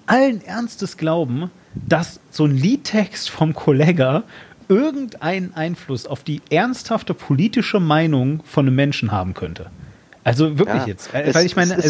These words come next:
Speaker 1: also
Speaker 2: alles, es, es ist, glaub ich, alles der Anreicherungstheorie geschuldet.
Speaker 1: wir haben uns, nein, aber
Speaker 2: Das
Speaker 1: guck mal,
Speaker 2: ist
Speaker 1: wir haben uns wirklich, ähm, äh, ein halbes Jahr extrem über Pegida lustig gemacht, bevor die dann immer größer wurden, ja,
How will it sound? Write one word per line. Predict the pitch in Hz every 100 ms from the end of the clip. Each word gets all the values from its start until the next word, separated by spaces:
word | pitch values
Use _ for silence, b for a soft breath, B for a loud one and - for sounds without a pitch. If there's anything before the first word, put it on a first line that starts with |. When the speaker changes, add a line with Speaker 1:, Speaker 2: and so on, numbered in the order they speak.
| 160
Speaker 1:
also |
Speaker 2:
alles, | 175 190 -
es, | - 139 -
es | 151 156
ist, | 175 -
glaub | 156
ich, | 151 -
alles | 147 151
der | 143
Anreicherungstheorie | 127 127 107 107 95 95 - 98 90 98
geschuldet. | 92 - 85 82 - _
Speaker 1:
wir | 175 156
haben | 170 233 233
uns, | 190 180 -
nein, | 156 165
aber | 156
Speaker 2:
Das | 147
Speaker 1:
guck | 180
mal, | 113
Speaker 2:
ist | 95 - - 147
Speaker 1:
wir | 135
haben | 180 208
uns | 165 151 -
wirklich, | 139 156 117 123 - -
ähm, | - 123 123 131 131 - - - - _ _ - _ - -
äh, | - 120 117 131
ein | 127 110
halbes | 170 202 196 -
Jahr | 156 139 120 170 B B B B
extrem | 139 139 - - - 190 208 208 202
über | 165 160 170
Pegida | - 156 160 220 147
lustig | 120 120 - 113 -
gemacht, | 117 107 160 180 -
bevor | 117 143
die | 127
dann | 117
immer | 131 117
größer | 113 120 113 92
wurden, | 92 127 180
ja, | 104 190